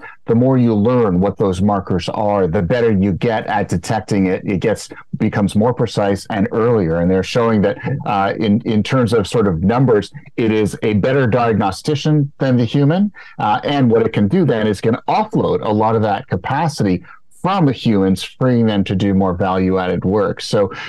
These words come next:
you know, you know, we know that A I can do remarkable things. Pretty cool seeing the medical community start to apply these to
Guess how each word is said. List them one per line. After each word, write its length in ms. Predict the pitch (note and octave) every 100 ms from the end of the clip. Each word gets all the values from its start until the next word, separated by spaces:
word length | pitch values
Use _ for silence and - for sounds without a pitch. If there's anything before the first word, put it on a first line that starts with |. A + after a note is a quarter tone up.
| -
you 40 | C#3
know, 200 | A#2 - -
you 80 | C3+
know, 80 |
we 200 | A2 C3
know 240 | C#3+ D3+ F3+
that 120 | C#3
A 140 | B2+
I 160 | A2 A2
can 140 | A2+
do 120 | G2+ A2+
remarkable 540 | G#2 G2+ G2 G#2 F2+
things. 320 | B2 A#2+ A#2 - -
Pretty 240 | - F#3+ F#3+
cool 300 | - F3+ D3+
seeing 400 | - D3 C#3 B2+
the 80 | G2+
medical 320 | A2 B2 A2+
community 480 | - G2+ F#2 F#2 F2
start 600 | - - - C3+ B2 C#3+
to 200 | - B2+
apply 460 | A#2 - G#2+ G#2 G2+
these 340 | G2+ F#2+ -
to 260 | - F#2